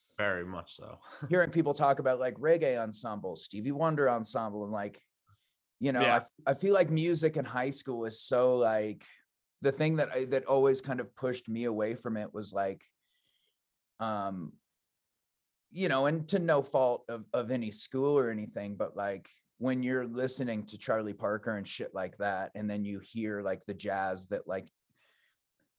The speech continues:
Speaker 2: a high school jazz band is playing, you're like, "Nah, that
Speaker 1: Yeah.
Speaker 2: isn't, isn't, that's," you know,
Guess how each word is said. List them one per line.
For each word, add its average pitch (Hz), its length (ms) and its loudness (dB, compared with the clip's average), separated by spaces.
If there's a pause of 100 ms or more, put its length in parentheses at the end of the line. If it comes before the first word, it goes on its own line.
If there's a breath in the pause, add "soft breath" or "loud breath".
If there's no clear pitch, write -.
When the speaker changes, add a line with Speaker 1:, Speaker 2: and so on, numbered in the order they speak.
(160)
Speaker 2:
a 113 60 -6
high 113 200 2
school 107 500 -6 (100)
jazz 117 420 2
band 113 280 2
is 113 120 -6
playing, 110 320 -2
you're 110 100 -4
like, 98 200 -4
"Nah, 147 680 2
that 151 220 8
Speaker 1:
Yeah. - 20 6
Speaker 2:
isn't, 127 440 2 (140)
isn't, 113 420 -2 (360)
that's," - 360 2 (200)
you 135 180 -2
know, 113 340 -4